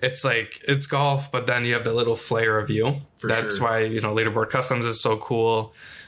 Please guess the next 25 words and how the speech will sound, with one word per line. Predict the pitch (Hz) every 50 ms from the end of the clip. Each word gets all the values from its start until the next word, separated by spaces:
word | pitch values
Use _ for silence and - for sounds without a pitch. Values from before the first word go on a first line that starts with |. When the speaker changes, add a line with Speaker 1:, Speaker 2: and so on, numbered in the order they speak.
| - _ _ -
Speaker 1:
Liberty | - 120 131 127 123 123 120 117 117 113
does | 110 - 117 113
a | 120
great | 110 117 113 110 107
job. | 113 110 110 110 110 110 107 - -
Even | 117 120 117 113 113 117 113 110 110 110 110 110
the | - 120 117 117 113 113 110 110 - - - -
club | - - 143 135 131 127 120 123 - - 143 139 - - _ _ _ - - -
stamper | - - - 123 117 117 117 117 117 117 113
guys, | 113 113 117 117 117 117 117 120 117 - - - - - 110
Speaker 2:
Mm-hmm. | 107 98 95 104
Speaker 1:
customizers | 107 131 - - - 127 117 113 113 117 110 117 113 113 113
do | 120 117
a | 113
great | 120 127 113 110
job. | - 117 104 110 110 110 113 120 131 - - - - - - - - - - _ -
Um, | - 113 107 104 104 101 - - - - - - -
Speaker 2:
Yeah, | 143 -
Speaker 1:
just | 151 139
Speaker 2:
those | 139 127
Speaker 1:
those | 202 214
Speaker 2:
guys | 208 208
are |
so | - - 151 143 139
talented. | 135 127 123 120 123 120 - 104 95 90